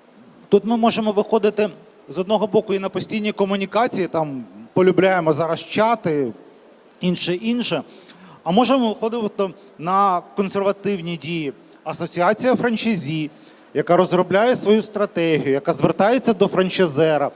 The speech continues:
«А давайте зробимо те-то, те-то, те-то». Я зазначив, що франшизі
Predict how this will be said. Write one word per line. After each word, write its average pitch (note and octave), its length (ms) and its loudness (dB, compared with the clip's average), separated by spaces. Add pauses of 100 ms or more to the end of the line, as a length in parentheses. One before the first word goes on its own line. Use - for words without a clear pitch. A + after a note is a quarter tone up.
(240)
«А D3+ 120 -2
давайте G3+ 500 2
зробимо F3+ 580 2 (220)
те-то, G3 300 -2
те-то, E3 340 -2
те-то». A#2+ 420 -8 (800)
Я D3+ 140 -2
зазначив, G3 500 -2
що G#3+ 160 -6
франшизі F3 540 -6